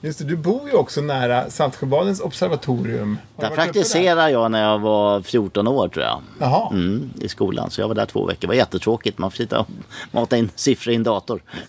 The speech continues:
Speaker 2: <laughs> Inte titta någon kikare. <laughs>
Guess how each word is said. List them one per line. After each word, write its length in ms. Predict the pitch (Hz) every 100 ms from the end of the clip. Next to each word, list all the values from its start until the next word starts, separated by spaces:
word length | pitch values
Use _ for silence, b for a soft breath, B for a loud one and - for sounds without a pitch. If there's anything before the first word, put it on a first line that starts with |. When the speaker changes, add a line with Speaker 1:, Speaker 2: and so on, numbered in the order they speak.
| B
Speaker 2:
<laughs> 1200 | 151 202 - - 143 - 107 139 - 123 - -
Inte 260 | - 175
titta 240 | 170 156 131
någon 140 | 127
kikare. 420 | 135 117 90 82 - B B B - -
<laughs> 180 | - 101